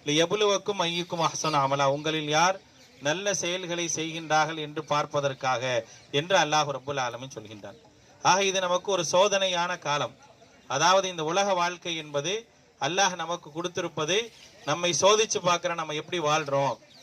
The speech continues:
நம்முடைய வாழ்க்கை எப்படி அமைக்கப் பெறுகின்றது என்பதை சோதிப்பதற்காகத்தான் இந்த வாழ்க்கை. இந்த வாழ்க்கையை நாம் சரியாக வாழ்ந்தால்தான் இந்த இடத்துல நம்ம ஜெயிக்க முடியும். இந்த இடத்துல ஜெயிச்சாதான் நாளைக்கு மறுமையில ஜெயிக்க முடியும்.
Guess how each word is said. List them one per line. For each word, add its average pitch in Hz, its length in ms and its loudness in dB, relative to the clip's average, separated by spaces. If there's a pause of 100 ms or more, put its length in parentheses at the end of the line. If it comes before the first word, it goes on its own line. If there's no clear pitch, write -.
(140)
நம்முடைய 160 320 -2
வாழ்க்கை 202 400 2
எப்படி 180 300 -4
அமைக்கப் 180 480 -2
பெறுகின்றது 175 400 -4
என்பதை 160 500 0 (280)
சோதிப்பதற்காகத்தான் 170 1000 0
இந்த 147 160 -4
வாழ்க்கை. 131 400 0 (640)
இந்த 170 200 2
வாழ்க்கையை 220 520 2
நாம் 185 180 -8
சரியாக 202 560 -2
வாழ்ந்தால்தான் 175 880 -2
இந்த 170 340 -4
இடத்துல 180 240 -4
நம்ம 156 200 -6
ஜெயிக்க 143 300 -4
முடியும். 120 440 -10 (440)
இந்த 220 260 4
இடத்துல 220 420 4
ஜெயிச்சாதான் 190 760 -2
நாளைக்கு 160 320 -2
மறுமையில 185 460 -2
ஜெயிக்க 151 300 -4
முடியும். 113 280 -10